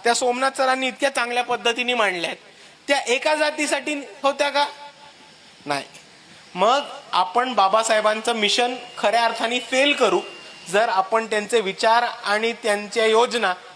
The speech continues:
एका जातीसाठी बंदिष्ट ठेवल्या तर. आणि जर आपल्याला बाबासाहेबांचं मिशन आणि बाबासाहेबांचं व्हिजन हे सक्सेस करून दाखवायचं असेल, तर आपलं हेच काम राहतं की प्रत्येक जाती समूहामध्ये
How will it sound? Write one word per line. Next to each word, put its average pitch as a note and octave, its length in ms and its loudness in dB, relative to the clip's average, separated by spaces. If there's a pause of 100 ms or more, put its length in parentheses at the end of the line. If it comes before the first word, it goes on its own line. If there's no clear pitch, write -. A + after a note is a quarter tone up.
एका F#3+ 280 0
जातीसाठी F#3 600 -4
बंदिष्ट D3+ 480 -4
ठेवल्या B2 320 -4
तर. A2 140 -12 (680)
आणि G#3 200 0
जर C4+ 200 2
आपल्याला C#4 360 2
बाबासाहेबांचं B3 720 2
मिशन B3 460 2
आणि A3+ 240 0
बाबासाहेबांचं A#3 760 2
व्हिजन A#3+ 420 0 (560)
हे G#3+ 120 2
सक्सेस A3+ 540 -2
करून B3 280 2
दाखवायचं G3 460 0
असेल, F#3+ 320 -6
तर F3 80 2
आपलं F#3 260 0
हेच F3+ 280 -4
काम F#3+ 220 0
राहतं F3+ 240 -2 (560)
की A3 100 2
प्रत्येक G#3 540 -2
जाती F#3+ 340 -4
समूहामध्ये F#3 1080 -2